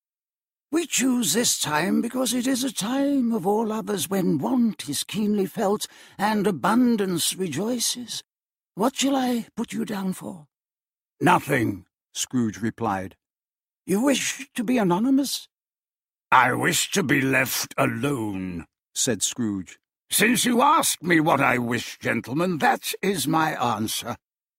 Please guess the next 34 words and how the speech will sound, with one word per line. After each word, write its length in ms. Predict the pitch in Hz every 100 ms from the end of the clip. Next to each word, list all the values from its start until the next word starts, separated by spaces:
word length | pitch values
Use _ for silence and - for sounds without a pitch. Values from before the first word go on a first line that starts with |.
| _
"I 360 | 143 175 202 196
don't 400 | 143 185 170 196
make 240 | 151 120
merry 320 | 139 131 127 127
myself 520 | 123 - - 135 -
at 140 | 135
Christmas, 560 | - 139 - - 190 -
and 140 | 156
I 120 | 151
can't 440 | 120 147 202 247 220
afford 500 | 226 - 160 175 -
to 100 | 175
make 320 | 170 170 - -
idle 720 | 196 202 185 156 147 139 131
people 500 | 131 139 123 135 127
merry. 380 | 127 127 127 131
I 240 | 226 196 - _
help 360 | 240 339 392 -
to 160 | 214 185
support 480 | 190 - 180 165 -
the 120 | 170
establishments 960 | 151 - 147 139 160 139 - 143 139
I 160 | 143 127
have 200 | 127 113
mentioned. 640 | 110 127 117 143 123 113 - - -
They 180 | 226 247
cost 440 | - 220 - -
enough, 400 | 196 165 120 - _ _ -
and 180 | 156 190
those 380 | 262 320 208
who 140 | 196 190
are 60 |
badly 460 | 135 185 196 180 202
off 340 | - - 156